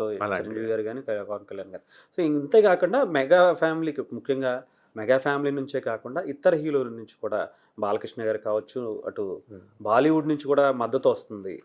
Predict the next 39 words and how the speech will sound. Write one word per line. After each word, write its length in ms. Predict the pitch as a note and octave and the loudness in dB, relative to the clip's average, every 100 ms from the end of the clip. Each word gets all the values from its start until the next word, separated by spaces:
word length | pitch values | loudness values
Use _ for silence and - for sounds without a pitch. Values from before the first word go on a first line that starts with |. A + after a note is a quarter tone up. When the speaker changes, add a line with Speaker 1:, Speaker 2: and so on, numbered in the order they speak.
| _ | _
Speaker 2:
విషయం 280 | B2+ G3 F#3+ | 0 2 2
ఏంటంటే 320 | F3 D#3 E3 | 2 -2 -2
పుష్ప 440 | - D3+ - E3 D#3+ | -4 -8 -4 2 2
టూ 480 | D#3+ C#3+ C3+ C3 - _ _ _ _ - | 0 -8 -8 -8 -12 _ _ _ _ -8
హిట్ 240 | C#3 C#3 D3+ | -8 4 4
అయింది, 420 | D3+ C#3 C#3+ D3+ | 4 0 -2 -2
రికార్డులు 520 | A#2+ C3+ C3 B2 B2 | 0 2 2 2 -4
కొల్లగొట్టింది 640 | - A#2+ B2 A#2+ A#2 A2 | 0 0 0 -2 -6 -6
అన్నప్పుడు 600 | G#2+ G#2 G2+ B2 A2 G#2+ - | -6 -6 -10 -10 -8 -8 -6
ఏ 160 | B2 C#3 | 0 0
హీరో 320 | C3+ C3 B2 | 0 -2 -2
కూడా 480 | A2+ A2+ G#2 G2+ - | 0 2 4 2 0
అభినందనలు 520 | A#2 C3+ B2+ A#2 G#2+ | -2 -2 -6 -6 -6
తెలపలే. 400 | - G#2+ A2+ F#2 | 0 2 2 2
అదొక 200 | F2+ - | 0 2
చర్చ 80 | C#3 | 4
Speaker 1:
తెలపలేదు. 260 | C#3 B2 D3+ | 4 4 4
Speaker 2:
అయింది. 280 | G#2 E2 G#2+ | 4 -2 -10
Speaker 1:
అవును, 280 | A#2 F2 | -10 -10
అవును, 180 | F#2+ F#2 - - | -12 -14 -16 -2
అవును. 140 | C#3+ | 2
Speaker 2:
ఎందుకు 220 | E3+ G3 | 4 4
తెలపట్లేదంటే 920 | D#3 C#3 C#3 - B2 B2 C3 F3+ E3 - _ _ - - _ - | 6 4 2 -2 -2 -2 -2 0 0 -4 _ _ -14 -14 _ -4
కొంతమంది 420 | E3+ E3 E3 D#3 | 0 2 2 0
చర్చించింది 480 | D3+ - D3 E3 F3+ | 0 -2 -4 0 2
అది 120 | D#3+ | 4
ఫేక్ 300 | F3+ F3+ F3 | 4 4 2
రికార్డులు 800 | D#3 D#3 D3 C#3+ D3 C#3+ C3+ - - | 4 4 4 2 0 2 -2 -6 2
కాబట్టి 340 | C3+ B2+ B2+ C#3 | 4 4 2 2
మనం 180 | C3 | 2
Speaker 1:
అవును. 120 | C#3 C3+ | 0 0
Speaker 2:
ఎందుకు 160 | C3+ | 0
దాని 220 | B2 A#2+ | 0 0
గురించి 260 | A#2 A2+ A2 | -2 -8 -12
స్పందించాలని 640 | - A2+ A2+ A2 A#2+ D3+ | -6 -6 -6 -4 -2 0
అనుకున్నారు 540 | C#3 D3 D3+ C3+ A#2+ A2 | -2 -2 -2 0 2 2
హీరోలు 400 | A2 G#2 G2 G2 | 0 -2 0 0
అనేది 200 | A2 | 2
ఒక 80 | E3+ | 2